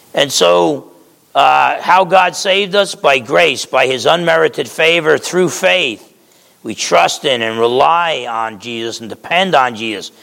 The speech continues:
We don't trust in ourselves for salvation. So this is not of ourselves or our works.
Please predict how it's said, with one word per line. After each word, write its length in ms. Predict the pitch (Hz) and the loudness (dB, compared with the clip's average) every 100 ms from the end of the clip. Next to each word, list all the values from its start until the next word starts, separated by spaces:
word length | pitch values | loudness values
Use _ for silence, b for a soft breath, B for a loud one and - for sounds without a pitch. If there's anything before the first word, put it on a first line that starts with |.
| b | b
We 120 | 123 127 | -4 0
don't 200 | 143 135 | 0 0
trust 340 | 160 147 - | 0 0 -2
in 100 | 143 | -2
ourselves 760 | 123 110 165 170 151 104 - - b b b _ | -2 -2 2 2 2 -2 -12 -20 b b b _
for 140 | 135 | -6
salvation. 880 | 117 139 131 123 123 123 - 95 - _ b b b | 0 2 2 2 2 0 -6 -12 -18 _ b b b
So 160 | - | -4
this 220 | 143 170 170 | 0 2 0
is 100 | 120 | 0
not 320 | 135 156 196 | 0 2 2
of 160 | 202 | 2
ourselves 800 | 190 190 - 214 190 185 185 - | 2 2 0 2 4 4 0 -6
or 240 | - 151 156 | -2 2 4
our 200 | 160 156 | 4 2
works. 640 | 139 175 170 104 - - | 2 4 4 -2 -10 -16